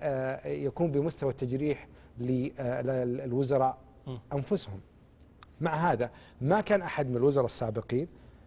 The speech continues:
Speaker 1: يعني يتكلم بهذه اللغة. بصراحة هي لغة غير مقبولة، أكون صادق معك. وأنا أتمنى، إحنا ل-، ليش إحنا عندنا حالة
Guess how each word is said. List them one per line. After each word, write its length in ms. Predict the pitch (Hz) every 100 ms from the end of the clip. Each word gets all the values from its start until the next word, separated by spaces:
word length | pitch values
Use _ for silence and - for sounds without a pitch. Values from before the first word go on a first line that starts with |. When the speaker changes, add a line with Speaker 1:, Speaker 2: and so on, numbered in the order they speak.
| - -
Speaker 1:
يعني 200 | 104 110
يتكلم 480 | 110 - - 143 120
بهذه 260 | 113 113
اللغة. 300 | 117 110 95 -
بصراحة 320 | - 175 -
هي 100 | 127
لغة 160 | 143 165
غير 140 | 165
مقبولة، 440 | 117 110 107 104 107
أكون 200 | - 117
صادق 240 | 165 110
معك. 320 | 101 101 - - - - - - - -
وأنا 180 | 139
أتمنى، 420 | 139 165 196 160 139
إحنا 200 | - 151
ل-، 240 | 160 160
ليش 240 | 160 208 175
إحنا 160 | 170
عندنا 200 | 160 156
حالة 220 | - 151